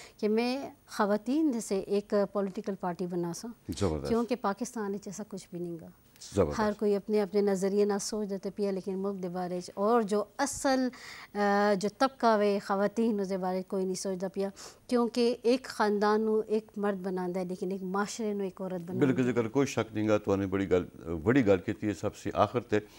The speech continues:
Speaker 2: کہ ایک معاشرے دی جڑی ایک اچھی تربیت تخلیق ہے، وہ ایک اچھی ماں دے ذریعے ہو سکتی۔ اگر ماں پڑھی لکھی باشعور ہو سی، پورا معاشرہ ہو سی، ਬਾਸ਼ਊਰ,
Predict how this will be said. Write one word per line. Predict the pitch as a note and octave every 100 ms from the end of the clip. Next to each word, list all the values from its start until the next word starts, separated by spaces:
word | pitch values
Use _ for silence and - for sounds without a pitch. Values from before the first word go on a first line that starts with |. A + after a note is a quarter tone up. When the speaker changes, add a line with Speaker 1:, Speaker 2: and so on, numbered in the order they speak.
| - - - -
Speaker 2:
کہ | A#2 G#2+ G#2+ A2+ A2 - - - - - - - - -
ایک | - D#3 - D#3+ D3+ - - - -
معاشرے | G#2+ G#2+ C#3 C#3 D#3
دی | C3+ C3+ - - - - -
جڑی | G2 G#2+ A2+ -
ایک | G2 -
اچھی | - - E3
تربیت | - A2 F#2 G#2 G2+
تخلیق | G#2 - G#2 - G#2+
ہے، | -
وہ | G#2
ایک | F2+ F2+
اچھی | - G#2+
ماں | F#2+ F2+
دے | G2+
ذریعے | F2+ D#2+ D#2+
ہو | -
سکتی۔ | C2+ B1+ D2+
اگر | E2+ F2
ماں | D#2+ F2 F#2+
پڑھی | - F#2+
لکھی | F#2+ A2
باشعور | F2 E2 F2+ F#2+
ہو | F2+
سی، | - G2 - - - _
پورا | G2+ F#2+
معاشرہ | F2 F#2 - A2 F2+ - _ C#2+
ہو | D#2+
سی، | - F#2 - - _ -
ਬਾਸ਼ਊਰ, | F2 F2+ - F2+